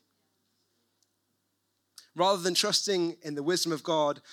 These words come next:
Eve chose to embrace the curiosity of self. And I imagine the heartbreak in the moment for God when he walked through the garden. He already knew what was happening, and he sees them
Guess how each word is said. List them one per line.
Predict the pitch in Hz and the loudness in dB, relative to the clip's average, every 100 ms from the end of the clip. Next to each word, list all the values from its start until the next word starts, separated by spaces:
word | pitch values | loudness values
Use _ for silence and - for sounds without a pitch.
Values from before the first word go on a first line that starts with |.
| - - - | -20 -20 -8
Eve | 185 190 | -6 -2
chose | - 170 156 | -2 0 -2
to | 170 | -4
embrace | 143 135 156 147 | -6 -4 -2 -2
the | 127 | -6
curiosity | - 160 156 156 143 139 - 131 | -4 -2 0 0 -2 -4 -4 -6
of | 127 | 0
self. | - - 117 - - - _ _ - - - | 0 0 -6 -14 -20 -20 _ _ -20 -20 -4
And | 202 | 2
I | 262 | 4
imagine | 254 302 277 254 | 6 8 8 6
the | 202 | 8
heartbreak | 214 233 202 180 | 8 6 4 2
in | 170 | 2
the | 165 | 2
moment | 185 190 156 | 4 2 0
for | - 143 | -4 0
God | 170 151 131 - - | 4 4 2 -6 -4
when | 165 | 2
he | 180 | 4
walked | 175 226 196 | 4 2 0
through | 196 | -2
the | 170 | -2
garden. | 180 180 175 156 | 2 2 2 0
He | 196 | 0
already | 285 233 190 | 2 4 4
knew | 202 247 | 6 4
what | 214 170 | 4 2
was | 165 | 2
happening, | 202 185 180 165 160 | 2 0 0 2 2
and | 156 | 2
he | 156 | 0
sees | 170 - 240 180 | 0 2 2 2
them | 185 151 | 0 -2